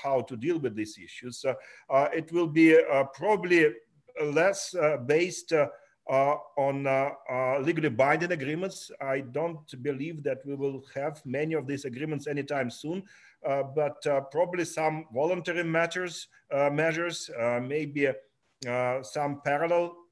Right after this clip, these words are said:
uh, actions, uh, by nuclear powers can, can do a trick. Uh, and, uh, uh, it is also, uh, clear, uh, that, uh, uh, we should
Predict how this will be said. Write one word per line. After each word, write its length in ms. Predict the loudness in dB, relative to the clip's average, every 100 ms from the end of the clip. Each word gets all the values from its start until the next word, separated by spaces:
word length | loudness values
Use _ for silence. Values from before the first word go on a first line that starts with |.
| -4
uh, 120 | -2 0
actions, 580 | -2 -2 -8 -10 -10 -4
uh, 180 | -2 0
by 280 | 0 -2 -2
nuclear 420 | -6 -8 -6 -6
powers 480 | -4 -4 -2 -4 -8
can, 300 | -8 -8 -10 -12
can 220 | -10 -8
do 160 | -4 -4
a 40 |
trick. 300 | -4 -6 -10 -14 _ _ _ _ _ _
Uh, 220 | 0 2 2 0
and, 260 | 0 0 2
uh, 220 | 4 4 2
uh, 200 | 0 2
it 120 | 0 -2
is 120 | 0
also, 540 | -2 -2 4 4 4 0
uh, 420 | 2 2 0 -4 _
clear, 520 | -8 -4 0 0 0 -6 _ _ _ -2
uh, 240 | 0 0 0
that, 320 | -2 -2 0
uh, 220 | 2 2 -2 -18 _ _ -10
uh, 220 | -2 -2 -2
we 140 | -4
should 200 | -6